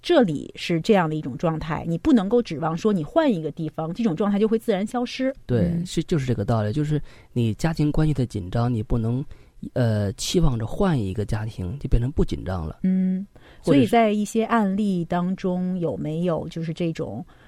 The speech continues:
Speaker 1: 呃，因为他本身是自己有，呃，在留学之前是一种亚健康的状态，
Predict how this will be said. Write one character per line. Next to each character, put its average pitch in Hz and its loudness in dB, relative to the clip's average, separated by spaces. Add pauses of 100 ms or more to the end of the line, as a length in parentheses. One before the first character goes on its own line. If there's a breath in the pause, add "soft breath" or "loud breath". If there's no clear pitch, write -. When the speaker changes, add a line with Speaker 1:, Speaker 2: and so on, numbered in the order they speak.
(140)
Speaker 1:
呃， 170 2
因 226 6
为 269 6
他 294 2
本 269 2
身 214 2
是 208 -4
自 247 0
己 135 -2
有， 156 -4
呃， 160 0
在 220 6
留 170 2
学 196 2
之 220 -4
前 165 -2
是 240 2
一 208 4
种 165 -4
亚 269 4
健 165 -2
康 175 -4
的 160 -4
状 147 -8
态， - -12